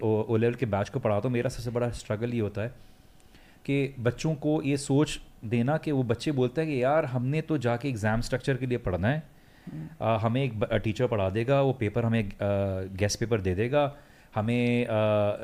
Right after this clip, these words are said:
Speaker 1: रट्टे के ऊपर जो है और इसके ऊपर हमें बताएगा, और वो ट्यूशन सेंटर पे बुला लेगा, हमारे, हमें उसके एक्स्ट्रा पैसे देंगे तो हमारी वो हो जाएगी। स्कूल तो हम सोशलाइज करने के लिए आ रहे होते हैं।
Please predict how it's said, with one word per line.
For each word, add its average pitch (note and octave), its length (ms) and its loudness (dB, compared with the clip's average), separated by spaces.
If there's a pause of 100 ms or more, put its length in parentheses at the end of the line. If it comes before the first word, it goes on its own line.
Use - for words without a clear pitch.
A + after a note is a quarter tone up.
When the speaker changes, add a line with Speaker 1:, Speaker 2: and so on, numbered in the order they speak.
(320)
Speaker 1:
रट्टे A2+ 240 0
के C3 120 2
ऊपर A2+ 220 2
जो G#2 120 0
है G#2+ 200 4
और G#2+ 220 2
इसके - 200 -2
ऊपर A2 160 0
हमें G#2+ 160 0
बताएगा, C3 500 2 (400)
और A#2 400 6
वो A#2 100 4
ट्यूशन A2+ 260 -2
सेंटर A#2+ 260 0
पे A#2+ 80 2
बुला G2 280 2
लेगा, C3+ 240 2
हमारे, A2 260 2
हमें A2 320 2
उसके A2 260 -4
एक्स्ट्रा A2 340 -2
पैसे A2 240 0
देंगे A#2+ 300 -2
तो B2+ 80 -4
हमारी G#2 260 0
वो G2 60 0
हो G#2 80 2
जाएगी। C#3 180 0
स्कूल A#3+ 240 0
तो A#3 120 0
हम F#3 60 0
सोशलाइज C3 400 -2
करने G2+ 200 2
के G2+ 100 -4
लिए F#2+ 120 0
आ F2+ 80 -4
रहे F#2 80 -8
होते G2+ 180 -12
हैं। - 60 -16